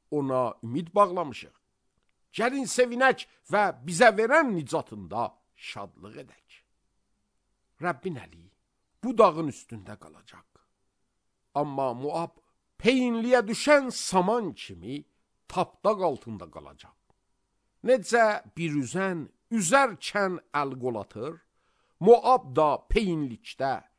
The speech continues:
elə əl qol atacaq. Amma Rəbb Moabın təkəbbürünü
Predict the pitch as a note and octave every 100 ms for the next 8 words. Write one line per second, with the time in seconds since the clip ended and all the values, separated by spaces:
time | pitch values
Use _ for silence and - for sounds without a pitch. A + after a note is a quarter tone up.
0 | _ _ - G#3+ G#3+ A3+ D#3 - B2+ A#2+
1 | F#2 G2+ D2+ - D#2+ - _ _ _ _
2 | _ _ _ _ _ _ _ G#3 B3 F3+
3 | G2 - C#3 - _ _ _ _ C#3+ A3+
4 | A#3+ C4 C4 D#4 B3+ - - - C3 G#2
5 | G2 F2 F2 F#3